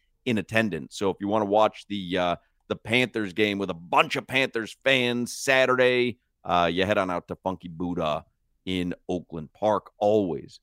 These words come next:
a fun place to watch some Panthers hockey. Um, today, not only is National Pancake Day, which we celebrated already in the last hour, today is also National Cheddar Day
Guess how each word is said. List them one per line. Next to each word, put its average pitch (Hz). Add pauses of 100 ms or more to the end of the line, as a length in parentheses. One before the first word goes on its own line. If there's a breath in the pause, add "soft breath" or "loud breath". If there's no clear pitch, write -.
a 82 (120)
fun 80
place - (460)
to 80
watch 71
some -
Panthers 135
hockey. - (800)
Um, 80
today, 127
not 120
only 110
is 87
National 95
Pancake 101
Day, 82 (420)
which -
we 80
celebrated 82
already 82
in 78
the 76
last 90
hour, 78 (240)
today 104
is 92
also 95 (100)
National 92
Cheddar 123
Day 135